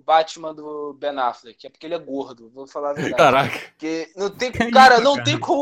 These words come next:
Speaker 1: o Batman. Não, desculpa.
Speaker 3: O cara não
Speaker 1: Desculpa.
Speaker 3: gosta de gringo, o cara não gosta de gordo. Que tá, tô ficando preocupado
Speaker 1: Não, eu
Speaker 3: aqui.
Speaker 1: não, não, eu amo todo, eu amo todos os gringos. Eu amo todos os, eu amo, eu, eu amo o quê? Se, cinco bilhões e meio da população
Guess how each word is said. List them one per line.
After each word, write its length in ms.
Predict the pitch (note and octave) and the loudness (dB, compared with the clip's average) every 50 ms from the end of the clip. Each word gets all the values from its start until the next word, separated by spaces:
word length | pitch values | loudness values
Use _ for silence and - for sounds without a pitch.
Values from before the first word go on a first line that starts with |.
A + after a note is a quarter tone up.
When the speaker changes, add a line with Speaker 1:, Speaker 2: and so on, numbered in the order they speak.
| C4+ A#3 | 0 2
Speaker 1:
o 20 | |
Batman. 500 | F#3+ A#3 G#3+ A3+ A3 - G3 D#3+ C#3 C#3 E3 | 6 6 6 6 4 0 -12 -14 -16 -12 -8
Não, 180 | A3 G#3+ E3 F3 | -6 -6 -6 -8
desculpa. 460 | F3+ A3 - - C4+ A#3 - - - | -12 -14 -8 -6 -6 -6 -6 -8 -4
Speaker 3:
O 20 | |
cara 240 | - G#3 G#3+ A#3 B3 | 2 4 6 6 6
não 140 | A#3+ A#3+ A#3+ | 4 4 2
Speaker 1:
Desculpa. 240 | A3+ F#3+ F#3+ G#3+ A3+ | 4 6 8 8 8
Speaker 3:
gosta 160 | G#3+ - A3 | 6 4 -2
de 300 | G3 F#3 G#3 G#3+ G#3 F#3+ | -4 -2 0 0 0 0
gringo, 480 | D3+ C3+ C#3 D3+ E3 G3 G#3+ G#3+ G3+ G3 | 0 2 2 4 4 4 2 4 2 2
o 80 | F3 | 2
cara 200 | - F#3+ F3+ F#3+ | 2 2 2 2
não 140 | G3 F#3+ F#3 | 2 0 2
gosta 240 | F3+ F#3+ F#3+ G3+ F#3+ | 0 0 0 -2 -2
de 140 | F3+ F#3 F3 | 0 -2 0
gordo. 480 | D3+ D#3+ E3 F3+ F#3 F#3 E3+ E3 F3+ _ _ | 0 0 0 0 0 -2 -4 -4 -8 _ _
Que 200 | - - - C4+ | -8 -6 -6 -6
tá, 220 | A#3 - A3+ G#3+ | -6 -4 -4 -4
tô 180 | G3+ - G3+ F#3 | 0 0 0 0
ficando 280 | - - - A3 A3 | 0 -4 -6 -6 -4
preocupado 500 | G3 - A#3 - - - - F3 E3 D#3 | -4 -4 -6 -4 2 4 4 4 6 4
Speaker 1:
Não, 80 | D3 G3+ | 4 4
eu 40 | A3 | 4
Speaker 3:
aqui. 60 | A#3 A#3+ | 4 4
Speaker 1:
não, 320 | A3+ G#3+ F#3 E3 D#3+ - _ | 2 2 0 -2 -6 -12 _
não, 300 | F#3 G#3 G3 D#3 - _ _ _ | 0 0 0 0 -2 _ _ _
eu 220 | F3 F#3 F3 F3+ | -4 -2 0 2
amo 220 | G#3 A3 A3+ G#3+ G#3 | 2 2 2 -2 -2
todo, 260 | - A3+ A#3+ B3 C4 A#3+ - - - | 2 0 0 0 0 -6 -6 -8 -8
eu 200 | E3+ F#3 F#3+ F#3+ | -6 -4 0 0
amo 220 | G#3 A3 A3 A3+ G#3+ | 0 0 0 -4 -8
todos 460 | G#3+ _ - G#3+ A#3+ A#3 B3+ A3 A#3+ | -8 _ -4 -4 -4 -4 -6 -12 -12
os 120 | A3 F3 | -14 -16
gringos. 320 | D#3+ D3 D3+ C#3+ C3 B2 - | -16 -16 -18 -18 -18 -14 -12
Eu 160 | D#3+ D#3+ F3 | -10 -6 -4
amo 220 | G3 G#3 G3+ F#3+ | -4 -4 -4 -8
todos 380 | F#3+ - G#3+ B3 A#3+ A#3+ G#3 G3 | -4 -2 -4 -2 -2 -6 -14 -14
os, 220 | G#3+ G3+ - - - - | -10 -10 -10 -10 -10 -10
eu 160 | F3 F3 G3 | -4 -2 -2
amo, 280 | G#3+ G#3+ G3+ D3+ A#2+ _ _ _ _ _ _ _ _ _ _ _ - | -2 -2 -4 -8 -10 _ _ _ _ _ _ _ _ _ _ _ -18
eu, 260 | F3 F3 E3 E3 _ _ - E3+ | -16 -16 -16 -16 _ _ -6 -2
eu 120 | F3+ G3+ | 2 2
amo 140 | G#3+ A3 A3+ | 2 2 0
o 20 | |
quê? 300 | - G#3 F#3 C#3+ A#2 - _ _ _ _ _ _ _ _ - | -2 2 2 2 2 0 _ _ _ _ _ _ _ _ -10
Se, 480 | - - - B3+ C#4 C#4+ B3+ G#3 - - _ _ _ - | -8 -6 -4 -2 -2 0 -2 -4 -6 -10 _ _ _ -12
cinco 500 | - - - - - C#4+ D#4 D4 - E4 | -10 -10 -8 -8 -8 -8 -8 -6 -8 -8
bilhões 380 | C4 C#4 A#3 A#3 A#3 A#3 A3 B3+ | -6 -4 -4 -2 -2 -2 -4 -6
e 60 | B3 | -6
meio 160 | A#3 A3 G#3+ | -4 -2 -2
da 80 | A3+ A3+ | -2 -2
população 680 | B3+ - B3 A#3+ A3 A3 - G#3+ G#3 G#3 G#3+ - | -4 -2 2 2 2 2 0 -4 -6 -6 -8 -14